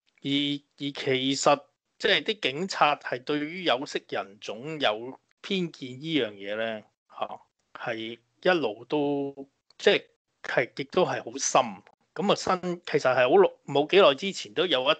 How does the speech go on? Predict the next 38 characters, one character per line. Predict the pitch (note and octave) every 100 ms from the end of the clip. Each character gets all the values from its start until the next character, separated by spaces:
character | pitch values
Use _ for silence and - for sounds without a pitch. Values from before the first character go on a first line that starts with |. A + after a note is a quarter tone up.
| _
單 | D3+ D3+ C3+ A2+
嘢， | G#2 G2+ - _
嚇， | - F#3 - _ _ _
就 | - B2+
係 | B2+
呢 | G3+
個 |
維 | C3+ F#2
珍 | - F3+ D3+
尼 |
亞 | G2+ B2 B2+
州 | C3+ C#3 C3+ _ _ _
嘅 | C#3 -
警 | - C3
察。 | - - _ _ _ _
噉 | C#3+ E3 F#3 F#3 - - _ _ -
佢 | - D#3+
哋 | D3
有 | C3+
條 | C#3+ C3
片 | - A#2+ E3+
放 | - B2+
出 | C3 D3+
嚟， | F2+
就 | - B2
係 | B2+ A#2 -
喺 | C#3+
呢 | F3+ F#3+
個 |
十 | D3+ -
二 | - _ C3
月 | A#2 A2+ A2 -
嗰 | C3
陣， | - G2+ - _ -
佢 | C#3
哋 | D3 C3
又 | A#2 A2+
係 | A#2 A2 A2+ A2+ A2